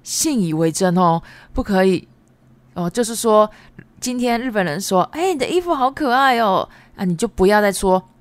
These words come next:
，“啊，对呀，你，对呀，我也这样觉得。哎，我是在哪里哪里买的哦，那个真的超可爱的，一件多少钱？哎，你要不要去？我带你去。”哦，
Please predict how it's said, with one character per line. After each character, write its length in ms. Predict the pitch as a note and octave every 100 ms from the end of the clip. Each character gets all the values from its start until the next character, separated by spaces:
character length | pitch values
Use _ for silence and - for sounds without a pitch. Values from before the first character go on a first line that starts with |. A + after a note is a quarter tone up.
| _
，“啊， 100 | - - -
对 400 | G#4 G#4+ A4 G#4
呀， 120 | G4
你， 220 | F#4+ E4+ D#4 -
对 220 | A4+ A#4
呀， 60 | F#4+
我 140 | F4+
也 80 | A4
这 120 | G#4
样 100 | G#4+
觉 420 | G4 - B3+ B3+ D#4 -
得。 420 | D#4 C#4+ A#3+ F3+ - - C4+
哎， 140 | E4+
我 200 | F4 A3+
是 140 | A3+ F4
在 120 | G4
哪 120 | C#4+
里 80 | D4
哪 140 | D4+
里 100 | D4+
买 320 | E4+ E4+ B3 G3+
的 140 | B3
哦， 140 | B3+ C4
那 80 | E4+
个 80 |
真 120 | D4+ D#4
的 60 |
超 360 | - - C#4 D4+
可 200 | C#4 G3+
爱 200 | G3+ A3
的， 100 | G#3+
一 160 | A#3
件 220 | G#3+ D#4+ A#3
多 180 | A#3
少 220 | B3+ A#3 F3
钱？ 340 | - D3+ - - - -
哎， 80 | C#4+
你 140 | C4
要 100 | B3
不 80 | B3+
要 120 | B3+ A3+ -
去？ 180 | - C4
我 140 | F3+
带 200 | E3+ C4+
你 140 | G#3 E3
去。” 340 | - G#3+ E3 - _ _ - _
哦， 180 | G3+ F#3